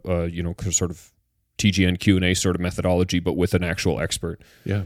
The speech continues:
Speaker 1: We have, you know, much like we have with watchmakers in the past, we have access to, you know, people who are f-, fitness professionals. So
Speaker 2: Yeah. Yeah.
Speaker 1: be cool to have Austin on to talk about that.
Speaker 2: Oh,
Speaker 1: Uh,
Speaker 2: yeah.
Speaker 1: you know, when there's no question that if I, if I pull the,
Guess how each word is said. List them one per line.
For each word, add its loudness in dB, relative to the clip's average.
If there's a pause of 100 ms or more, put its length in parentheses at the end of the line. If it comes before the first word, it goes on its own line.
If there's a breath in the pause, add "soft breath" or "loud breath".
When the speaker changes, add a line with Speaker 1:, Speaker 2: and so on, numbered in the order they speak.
Speaker 1:
We 8
have, 2
you 0
know, 2
much 2
like 2
we 4
have 0
with -2
watchmakers -2
in -4
the -10
past, -2
we 2
have 4
access -4
to, -10 (240)
you -10
know, -10 (100)
people -8
who -6
are -4
f-, -12
fitness -8
professionals. -12
So -10
Speaker 2:
Yeah. -2 (540 soft breath)
Yeah. -6 (340 soft breath)
Speaker 1:
be 6
cool 6
to 4
have 6
Austin 4
on 2
to -4
talk 2
about 2
that. 2
Speaker 2:
Oh, 6
Speaker 1:
Uh, 4
Speaker 2:
yeah. 4
Speaker 1:
you -2
know, 0
when -4 (140)
there's 4
no 6
question 0
that 0
if -2
I, 2
if -6
I 4
pull 2
the, 0